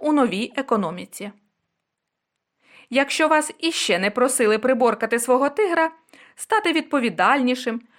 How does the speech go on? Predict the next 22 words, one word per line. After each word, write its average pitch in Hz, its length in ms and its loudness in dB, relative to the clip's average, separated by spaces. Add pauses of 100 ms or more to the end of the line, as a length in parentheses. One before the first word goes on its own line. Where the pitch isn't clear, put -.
(120)
бути 294 360 0
лідером 247 560 2 (200)
і 247 120 0
готуватися 254 600 2
до 226 160 2
змін 202 340 -4
на 202 120 0
роботі, 359 440 -2 (600)
то 392 140 0
невдовзі 240 600 2
попросять. - 680 -4 (1500)
Усе 233 500 2
робоче 208 460 0
середовище 285 680 0
швидко 196 480 -4
змінюється. 190 680 -10 (1500)
Більше 339 400 2
не 427 120 2
можна 233 400 4
чекати 214 440 2
на 226 100 2
вказівки. 226 680 -2